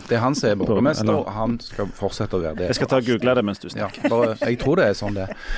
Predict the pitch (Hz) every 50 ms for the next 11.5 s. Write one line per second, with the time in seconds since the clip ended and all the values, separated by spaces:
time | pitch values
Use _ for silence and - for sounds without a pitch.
0 | - - - - - 123 131 135 135 139 135 127 - - - - _ 139 127 156
1 | 156 156 165 151 - - 160 151 131 - - - - - - - - - - 127
2 | 135 117 - 143 120 131 147 160 175 151 143 139 135 135 - - - - - 123
3 | - 139 - 180 214 233 160 107 - - - - - - _ - - 120 - 131
4 | 120 127 123 107 117 131 117 98 90 127 127 123 123 120 113 120 113 104 98 90
5 | - 120 131 139 139 139 - 156 165 - - - - - - _ _ _ _ _
6 | _ - _ _ - - - 113 110 98 92 110 101 104 101 110 107 104 92 -
7 | - - - - 104 95 92 95 - - _ - - - - 104 92 90 90 -
8 | 107 95 95 95 98 95 90 90 92 90 85 - - - 185 185 - - - -
9 | - - - - - - - 127 117 135 123 117 117 110 107 104 - - 104 98
10 | 110 107 - 110 101 - - 98 90 92 - - 92 - 87 80 82 87 - -
11 | - - 98 80 - 90 - - -